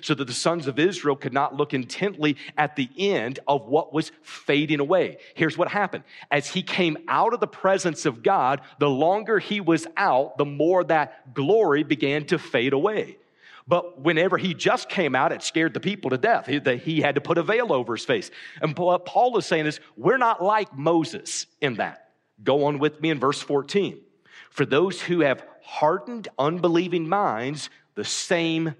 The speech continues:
veil remains unlifted." Verse fifteen, "When people attempt to live by the law, a veil lies over their hearts." Verse sixteen, "When a person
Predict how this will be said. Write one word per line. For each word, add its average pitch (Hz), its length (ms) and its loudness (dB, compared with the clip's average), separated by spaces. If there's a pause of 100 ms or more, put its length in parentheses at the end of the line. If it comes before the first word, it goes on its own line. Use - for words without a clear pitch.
veil 131 800 0
remains 131 640 -2 (160)
unlifted." 123 720 -2 (1000)
Verse 131 300 -2
fifteen, - 720 -2 (480)
"When 151 180 0
people 180 380 0
attempt 180 440 -4
to 180 80 2
live 165 340 2
by 156 180 2
the 147 100 0
law, 147 540 2 (300)
a 135 180 2 (180)
veil 156 920 0
lies 147 500 0
over 151 340 2
their 143 220 2
hearts." - 800 -6 (720)
Verse 156 220 2
sixteen, 170 760 -2 (160)
"When 170 220 2
a 147 80 2
person 170 760 -2